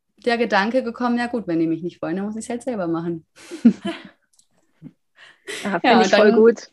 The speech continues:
Speaker 1: Ja.
Speaker 2: Ja, ich wollte noch mal eben, ähm, auf den Tod deiner Mutter zurückgreifen. Also ich sitze hier, ähm, mir kommen jetzt auch gleich schon die Tränen, weil, ähm,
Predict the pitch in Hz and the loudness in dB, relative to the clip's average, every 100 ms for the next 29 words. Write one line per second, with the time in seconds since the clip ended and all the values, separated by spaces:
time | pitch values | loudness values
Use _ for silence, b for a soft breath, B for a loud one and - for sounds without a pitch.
0 | _ _ _ 185 - - _ _ _ _ | _ _ _ -12 -12 -18 _ _ _ _
1 | _ _ _ _ _ 220 226 233 220 240 | _ _ _ _ _ 4 4 4 4 4
2 | 233 220 214 220 226 220 202 196 196 196 | 4 2 2 2 2 0 -2 -2 -2 -6
3 | - _ _ _ _ _ 202 - 233 196 | -10 _ _ _ _ _ -6 0 0 4
4 | 214 214 208 185 208 - 220 - 180 196 | 4 4 2 0 -2 0 0 0 -2 -2
5 | - 170 175 202 226 214 185 - - 202 | -2 0 0 0 -4 -4 -4 -6 -2 -2
6 | - 254 269 254 - 226 202 220 _ B | -2 0 0 0 -2 -4 -4 -6 _ B
7 | B B B B - 202 226 214 208 107 | B B B B -6 -2 0 0 0 -2
8 | - 214 - 190 202 - 202 226 247 226 | 2 2 2 0 -2 0 2 4 4 4
9 | 196 196 202 208 214 - - 185 196 190 | 2 6 6 6 4 0 -2 0 2 0
10 | 185 190 | 0 -4